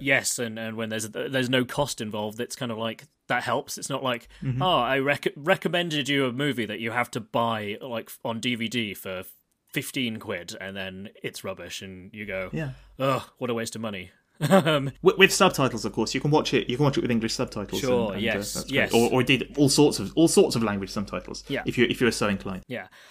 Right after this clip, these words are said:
Speaker 1: Um, but to bring it back round to your friends and colleagues' view of the film, they, you say they mentioned that it was a cult film. How did they feel about the film when you mentioned that you were gonna watch it?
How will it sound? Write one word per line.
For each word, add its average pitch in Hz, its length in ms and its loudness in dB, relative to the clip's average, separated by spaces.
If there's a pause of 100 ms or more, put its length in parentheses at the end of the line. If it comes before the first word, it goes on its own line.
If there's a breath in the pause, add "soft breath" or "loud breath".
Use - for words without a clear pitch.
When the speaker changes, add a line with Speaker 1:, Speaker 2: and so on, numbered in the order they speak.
(160)
Speaker 1:
Um, 135 560 -4
but 175 140 -6
to 156 120 -2
bring 208 280 0
it 170 100 -2
back 180 180 -2
round 151 440 -4
to 131 1300 0
your 135 360 0
friends 147 360 0
and 135 140 -4
colleagues' 135 720 -4
view 147 380 0
of 127 120 -4
the 127 120 -6
film, 113 460 2
they, 156 360 4 (340)
you 147 80 -10
say 190 220 2
they 170 100 2
mentioned 160 440 -2
that 131 80 -2
it 123 80 -4
was 131 120 -4
a 127 40 -6
cult 180 320 0
film. 104 300 -4 (220 loud breath)
How 202 200 0
did 190 260 -6
they 190 600 2 (260)
feel 165 640 4
about 127 260 4
the 123 60 -6
film 123 260 0
when 127 140 2
you 123 120 0
mentioned 131 340 -2
that 113 80 -8
you 120 100 -2
were 113 60 0
gonna 113 200 -2
watch 123 320 -2
it? - 360 -10